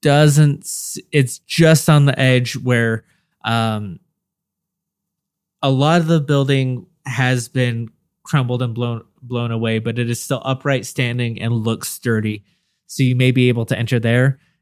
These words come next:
and hopefully, because it's partially damaged, you're hoping that none of the Enlightened would have set up shop in there, but you're unsure.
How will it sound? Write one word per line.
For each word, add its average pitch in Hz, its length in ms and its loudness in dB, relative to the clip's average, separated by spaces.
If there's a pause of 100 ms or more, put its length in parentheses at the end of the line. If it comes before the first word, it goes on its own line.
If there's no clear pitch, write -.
(280)
and 110 440 -4 (440)
hopefully, 190 760 0
because 190 460 0
it's 185 240 -2
partially 180 440 -2
damaged, 185 600 0
you're 143 420 2 (100)
hoping 156 420 0
that 156 340 0
none 151 340 0
of 156 220 2
the 156 80 2
Enlightened 156 600 0 (760)
would 147 180 0
have 143 120 -2
set 156 200 2
up 143 120 0
shop 160 300 0
in 160 120 4
there, 160 200 4
but 113 260 -4
you're 110 260 -2
unsure. 113 580 -8